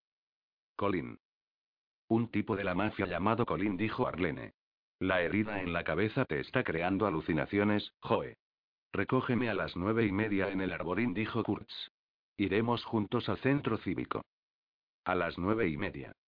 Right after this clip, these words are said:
¿Vas a durar tanto? Kurtz se tocó el ala de su sombrero y salió por la puerta para bajar las escaleras. Había treinta y nueve escalones.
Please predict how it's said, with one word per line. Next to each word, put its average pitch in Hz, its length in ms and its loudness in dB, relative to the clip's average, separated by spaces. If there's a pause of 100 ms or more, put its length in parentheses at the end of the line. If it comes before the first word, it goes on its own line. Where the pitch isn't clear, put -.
(340)
¿Vas 107 240 0
a 104 80 0
durar 107 320 -2
tanto? 127 480 0 (800)
Kurtz 117 340 2
se 123 100 4
tocó 90 320 2
el 78 100 -2
ala 92 220 2
de 98 80 0
su 101 120 -8
sombrero 98 460 2
y 98 60 2
salió 107 380 0
por 95 180 0
la 80 100 2
puerta 120 400 0
para 107 160 2
bajar 101 320 2
las 104 160 0
escaleras. 76 760 -4 (460)
Había 117 380 2
treinta 107 400 2
y 78 60 0
nueve 95 300 -2
escalones. 104 640 -2